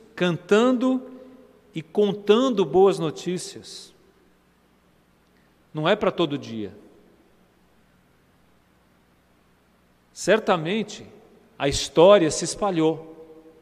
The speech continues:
até por boca desses que se admiraram. O problema é como ela se espalhou. O texto diz que os pastores saíram glorificando a Deus enquanto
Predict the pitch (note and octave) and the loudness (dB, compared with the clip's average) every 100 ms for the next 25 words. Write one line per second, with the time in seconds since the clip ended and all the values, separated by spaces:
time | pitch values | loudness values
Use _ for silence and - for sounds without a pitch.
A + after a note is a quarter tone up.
0 | _ _ _ _ _ _ _ _ _ _ | _ _ _ _ _ _ _ _ _ _
1 | D3 B3 A#3+ A#3+ G3+ A#3 A3+ F3+ A#3+ A#3 | 2 2 2 2 4 4 2 2 0 0
2 | A3+ - F3+ A3 G#3 A3+ F3+ D#3 D3 G#2+ | -8 -8 -2 -2 0 -2 0 0 -4 -8
3 | - - - - _ _ _ _ - C#3 | -16 -20 -20 -20 _ _ _ _ -14 -2
4 | F3+ E3 A3+ A3+ F3 F3+ F#3+ - - - | 0 2 0 2 0 0 -2 -10 -20 -20
5 | - B3 C4+ F3 D3 C#3 D#3 - C#3+ B2+ | -2 2 2 2 0 0 -8 -8 -6 -4
6 | A#2+ F#2+ - - - - _ _ _ _ | -6 -8 -16 -20 -20 -20 _ _ _ _
7 | _ _ _ _ C#3+ A3 A#3+ G3+ A3 - | _ _ _ _ -4 0 0 -2 -6 -6
8 | A3+ - D#3+ - G#3+ A3+ - F3 G3+ G3 | -10 -4 -4 0 0 0 0 0 0 2
9 | G3+ A#3 - A#3 - A#3+ A3+ C#3+ C3+ A2+ | 2 2 -2 -6 -2 -2 -2 -2 -2 -4
10 | G2+ - - - - _ _ _ _ _ | -8 -16 -20 -20 -20 _ _ _ _ _
11 | _ _ _ _ C#3+ C#3 E3 E3+ E3+ D#3 | _ _ _ _ -16 -6 -4 -4 -2 -4